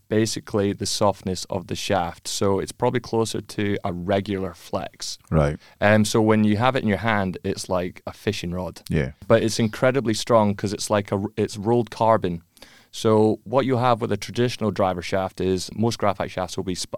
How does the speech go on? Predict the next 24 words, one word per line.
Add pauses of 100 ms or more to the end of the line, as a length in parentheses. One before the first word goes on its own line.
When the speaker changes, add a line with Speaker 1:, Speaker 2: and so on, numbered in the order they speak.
Speaker 1:
have
a
spine
to
them. (100)
Speaker 2:
Mm-hmm. (420)
Speaker 1:
This
thing
doesn't. (140)
So
you
can
change
the (100)
adjustability
of
it
and
it's
gonna
perform
the
same
way